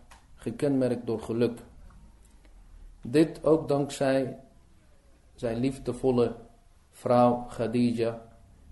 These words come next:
met wie hij kinderen had gekregen. Ze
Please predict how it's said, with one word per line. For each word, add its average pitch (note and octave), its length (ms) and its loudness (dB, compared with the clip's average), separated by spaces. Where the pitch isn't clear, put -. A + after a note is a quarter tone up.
met G#2+ 160 -8
wie C3 160 2
hij A#2+ 220 0
kinderen C3 440 -2
had A#2+ 200 -2
gekregen. G#2+ 600 -6
Ze B2 500 0